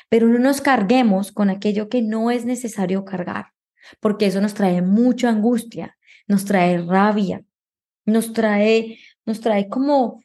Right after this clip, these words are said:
como impotencia de cómo es posible que esta persona no haga eso o deje de hacer esto.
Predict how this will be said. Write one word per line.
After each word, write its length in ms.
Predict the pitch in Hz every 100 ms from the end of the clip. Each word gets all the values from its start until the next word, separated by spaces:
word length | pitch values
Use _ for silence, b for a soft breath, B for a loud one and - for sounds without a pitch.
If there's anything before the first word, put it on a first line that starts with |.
| _
como 200 | - 240
impotencia 1000 | 220 220 190 247 262 254 - - - - -
de 320 | 196 190 -
cómo 180 | - 220
es 80 | 233
posible 300 | 240 269 269
que 80 | 269
esta 200 | 226 220
persona 760 | 277 269 - 262 254 196 220 _ _ _ _ -
no 300 | 208 226 247
haga 380 | 254 277 302 403
eso 320 | 427 226 -
o 120 | 226
deje 280 | 226 226 262
de 80 | 311
hacer 300 | 311 220 226
esto. 440 | 311 - 226 185